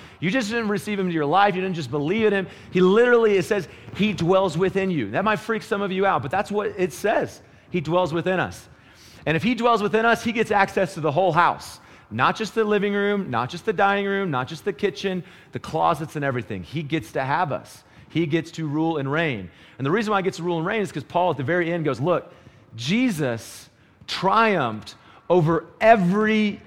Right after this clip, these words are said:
evil accuser, spiritual, uh, uh,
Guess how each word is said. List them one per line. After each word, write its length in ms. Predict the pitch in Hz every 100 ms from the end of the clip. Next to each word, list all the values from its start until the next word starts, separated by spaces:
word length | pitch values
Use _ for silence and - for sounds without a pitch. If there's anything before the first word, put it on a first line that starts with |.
| -
evil 560 | 214 214 220 214 190
accuser, 640 | 156 - 214 220 175 208 202
spiritual, 880 | - - 208 214 208 208 202 190 - - -
uh, 40 | 139
uh, 420 | 143 139 -